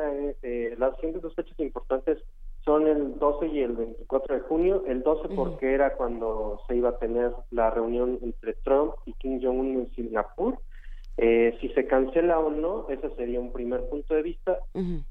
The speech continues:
Speaker 1: pero independientemente va a ser igual o quizás más importante la que va a tener a finales de junio con Shinzo Abe,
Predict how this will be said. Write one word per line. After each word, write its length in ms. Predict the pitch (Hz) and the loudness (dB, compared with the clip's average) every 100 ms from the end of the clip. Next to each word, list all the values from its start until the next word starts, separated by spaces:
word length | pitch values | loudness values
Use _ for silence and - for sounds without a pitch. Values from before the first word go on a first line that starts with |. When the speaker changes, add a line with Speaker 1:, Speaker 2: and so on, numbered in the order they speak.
| - | 2
Speaker 1:
pero 760 | 147 151 160 170 175 180 - 143 | 6 6 4 2 0 2 2 2
independientemente 920 | 139 139 139 143 147 160 151 151 156 | 0 -2 -2 -2 -2 -2 0 -2 0
va 100 | 143 | 0
a 100 | 143 | 0
ser 320 | 143 143 - - | -4 -4 -6 -8
igual 420 | 123 131 139 143 | -2 2 4 4
o 180 | 135 117 | 0 -4
quizás 340 | - - 135 139 | -6 -2 -2 2
más 180 | 139 156 | 0 0
importante 580 | 143 120 - 139 139 | -4 -4 0 0 2
la 140 | 156 117 | 2 2
que 160 | - | 0
va 80 | 113 | 0
a 80 | 117 | 0
tener 260 | 120 120 120 | 0 2 0
a 80 | 117 | -2
finales 440 | 120 113 117 120 120 | -6 -2 0 0 -2
de 100 | 110 | -4
junio 480 | - 160 170 185 - - | 2 4 4 2 -4 -2
con 440 | 117 113 110 110 | 2 2 2 -2
Shinzo 500 | 110 139 143 143 135 | -4 0 0 2 4
Abe, 340 | 127 135 143 | 6 8 8